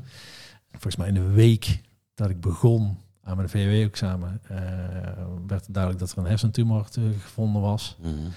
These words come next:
Speaker 1: En dat dat niet te, te redden was. We wisten niet hoe laat of wanneer. En toen zei ze van, "Nou, eh, Maartje zat op de Sociale Academie in Den Bosch. Volgens mij onder P." Zei van, "Jongens, ik weet dat ik het voor de tweede keer vraag, maar
Speaker 2: Hmm.
Speaker 1: probeer dit, want dit gaat voor de rest van jullie leven." Zij was natuurlijk al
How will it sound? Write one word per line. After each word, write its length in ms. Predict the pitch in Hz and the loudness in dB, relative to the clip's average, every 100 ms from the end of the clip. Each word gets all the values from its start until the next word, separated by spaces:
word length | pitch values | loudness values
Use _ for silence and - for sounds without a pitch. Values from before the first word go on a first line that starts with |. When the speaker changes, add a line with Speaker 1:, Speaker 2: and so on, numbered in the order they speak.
| - | -12
Speaker 1:
En 100 | - | -8
dat 120 | 95 | -8
dat 120 | 87 90 | -6 -6
niet 380 | 90 92 87 - | -4 -4 -6 -4
te, 340 | 95 87 87 | -4 -2 -4
te 100 | - | -6
redden 280 | 85 85 80 | -4 -2 -4
was. 200 | 73 76 | -6 -8
We 60 | 85 | -6
wisten 240 | 85 - | -6 -4
niet 120 | 87 | -4
hoe 140 | 87 90 | -2 -2
laat 260 | 80 87 | -2 -2
of 120 | 87 - | -4 -6
wanneer. 480 | 82 92 104 - - _ - | -2 2 2 0 -10 _ 0
En 140 | 120 | 2
toen 80 | 113 | 4
zei 160 | 107 107 | 4 4
ze 80 | 101 | 4
van, 120 | 107 | 4
"Nou, 340 | 104 87 - | 4 2 -2
eh, 440 | 110 104 95 92 98 | -2 -2 -2 -4 -2
Maartje 380 | 101 98 - | 0 0 0
zat 160 | 98 95 | -4 -4
op 60 | 92 | -4
de 60 | |
Sociale 280 | - 104 87 | -2 0 0
Academie 320 | 95 98 113 | 2 4 6
in 60 | 107 | 6
Den 140 | 98 | 4
Bosch. 400 | 98 117 135 - - | 4 4 4 -2 -12
Volgens 220 | _ 98 98 | _ -8 -2
mij 120 | 92 | -2
onder 160 | 90 - | -2 -2
P." 60 | 120 117 123 127 - _ _ _ | 2 4 2 0 -10 _ _ _
Zei 240 | - 98 | -6 -2
van, 120 | 95 | 0
"Jongens, 460 | 98 107 113 - - _ _ _ _ _ _ | 0 0 -2 -6 -12 _ _ _ _ _ _
ik 60 | - | -6
weet 140 | 110 | -2
dat 80 | 101 | -2
ik 60 | |
het 100 | - | -4
voor 100 | - | -6
de 60 | 101 | -2
tweede 220 | 113 110 | 2 2
keer 180 | 107 113 | 2 0
vraag, 420 | 104 104 104 104 | 2 0 0 0
maar 400 | 101 95 95 - _ _ | -2 -2 -4 -12 _ _
Speaker 2:
Hmm. 120 | - 104 | -2 2
Speaker 1:
probeer 400 | 95 110 107 - | 4 4 4 2
dit, 240 | 110 101 | 0 0
want 180 | - 104 | 0 -2
dit 140 | 107 - | -2 0
gaat 200 | 107 - | 0 2
voor 120 | 107 | 0
de 60 | |
rest 180 | 104 113 | 2 2
van 100 | - | 4
jullie 140 | 101 104 | 4 4
leven." 300 | 107 95 98 | 4 4 2
Zij 100 | 107 | 4
was 160 | 101 104 | 4 4
natuurlijk 200 | 110 | 0
al 100 | 101 | 0